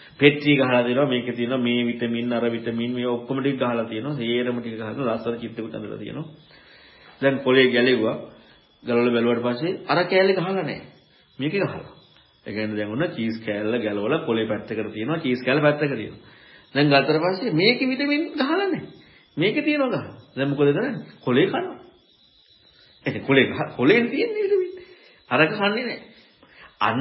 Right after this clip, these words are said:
ඒ වගේ වැඩක් තමයි. මොකද්ද කරන්නේ? හිතන ගතිය නැහැ. මොකද තියෙන්නේ?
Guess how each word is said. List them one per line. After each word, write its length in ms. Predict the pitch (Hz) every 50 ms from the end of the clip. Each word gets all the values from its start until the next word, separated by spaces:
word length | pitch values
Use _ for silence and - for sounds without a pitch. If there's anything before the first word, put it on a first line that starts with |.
| 165 196
ඒ 140 | 233 247
වගේ 320 | 240 233 220 190 190 190 175
වැඩක් 280 | 156 139 135 123 -
තමයි. 360 | - 110 104 104 101 101 104 110
මොකද්ද 320 | 120 123 135 139 131 123
කරන්නේ? 400 | 123 120 117 110 107 120 160 165 - - - -
හිතන 380 | - - 151 160 160 180 226 240 247 233
ගතිය 380 | 226 208 - - 170 156 143
නැහැ. 460 | 131 143 170 185 151 123 123 - - - - - - - _ _ _ _ _ _ _ _ _ _ -
මොකද 180 | 156 175 175 175
තියෙන්නේ? 400 | 202 254 269 262 185 123 110